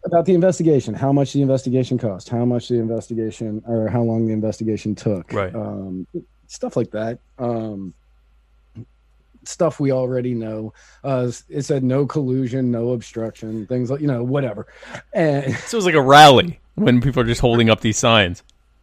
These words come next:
Speaker 1: Well, it, it's just like he had them in front of his podium.
Speaker 2: Oh.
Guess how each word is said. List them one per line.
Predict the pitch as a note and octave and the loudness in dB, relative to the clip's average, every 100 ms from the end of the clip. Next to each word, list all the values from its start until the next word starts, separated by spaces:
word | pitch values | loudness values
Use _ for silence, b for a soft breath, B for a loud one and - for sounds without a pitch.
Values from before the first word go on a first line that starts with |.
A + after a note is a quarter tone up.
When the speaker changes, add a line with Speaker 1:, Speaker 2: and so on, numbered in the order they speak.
| _ _ _ _ _ | _ _ _ _ _
Speaker 1:
Well, | F3+ G3 | 0 0
it, | G3 F#3+ | 0 0
it's | F#3+ F#3 | -2 -2
just | G#3+ F#3 | -6 -4
like | F#3 F#3 | -4 -2
he | G#3 | -2
had | E3 B3+ A3+ | -4 -4 -4
them | D#3 | -2
in | C#3 | -2
front | - F#3 | -4 -4
of | D#3+ | -4
his | B2 | -6
podium. | - G#3 C#4 C3 F2 - | -10 -8 -4 -6 -8 -10
Speaker 2:
Oh. | - F#2+ E2+ | -6 -6 -6